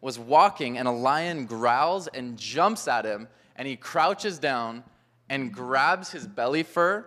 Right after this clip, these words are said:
and slowly tears the lion into pieces. Like, I don't know about you guys, but I would not jump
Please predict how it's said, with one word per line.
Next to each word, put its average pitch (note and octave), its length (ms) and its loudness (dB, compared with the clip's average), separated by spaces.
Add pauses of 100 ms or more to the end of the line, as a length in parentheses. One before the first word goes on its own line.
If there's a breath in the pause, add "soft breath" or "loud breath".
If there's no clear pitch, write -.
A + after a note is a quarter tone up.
(360 soft breath)
and C3+ 120 -4
slowly D#3+ 760 -2 (100)
tears D3+ 500 -4
the C#3+ 100 -6
lion B2 420 -8
into A2 180 -12
pieces. - 640 -16 (1200)
Like, B2+ 120 -6
I D#3+ 100 2
don't B3 120 4
know B3+ 60 2
about D#3+ 220 2
you E3 100 -2
guys, B2 240 2
but C3 220 -8
I D#3+ 180 -2
would F#3 200 -6
not C3+ 560 -8
jump C3+ 260 -10